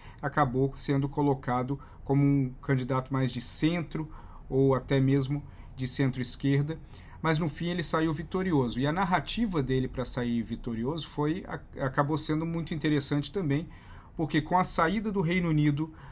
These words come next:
da União Europeia e com a saída da Angela Merkel na, à frente do governo alemão, o Macron ele viu uma grande oportunidade pra que a França ela ganhe um predo-, uma, uma predominância dentro da política europeia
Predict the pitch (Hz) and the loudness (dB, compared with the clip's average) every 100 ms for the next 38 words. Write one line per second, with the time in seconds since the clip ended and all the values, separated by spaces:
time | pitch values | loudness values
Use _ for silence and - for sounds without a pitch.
0 | - 139 143 147 151 151 156 139 123 110 | -10 2 6 8 6 6 4 2 -2 -4
1 | 104 - - - - 131 127 143 131 135 | -6 -14 -18 -18 -4 -4 0 2 2 2
2 | 127 139 151 147 139 147 131 123 120 - | 0 0 2 2 2 2 2 2 -2 -4
3 | 110 101 - - - - - 123 120 117 | -10 -10 -14 -20 -18 -12 -4 -2 0 -2
4 | 113 - 123 - 127 127 - 127 117 117 | -4 -6 -8 -4 0 0 -2 -4 -4 -2
5 | 120 117 117 117 117 113 113 147 143 113 | -2 0 2 2 0 -2 0 0 -2 -6
6 | - - - - - 143 160 156 143 151 | -12 -18 -18 -18 -2 2 4 4 2 0
7 | 175 165 117 147 165 143 113 139 214 226 | 0 -2 2 2 2 0 2 4 4 4
8 | 208 - 190 - 180 170 123 117 127 139 | 0 -2 -4 -4 -4 -2 -2 -2 -4 -6
9 | - - - 139 135 139 135 135 143 - | -12 -14 -2 0 2 0 0 0 0 0
10 | 151 139 117 143 160 151 - 151 147 147 | 0 0 2 2 2 0 0 0 2 0
11 | 135 139 131 123 127 123 127 131 135 139 | 0 0 -2 -2 -2 -2 0 2 4 4
12 | 127 143 175 - 117 - - - 131 135 | 4 4 2 -2 -4 -8 -16 -4 2 2
13 | 143 135 131 131 123 - 131 131 131 127 | 2 -2 0 -2 -2 -2 0 0 0 0
14 | 131 151 | 0 0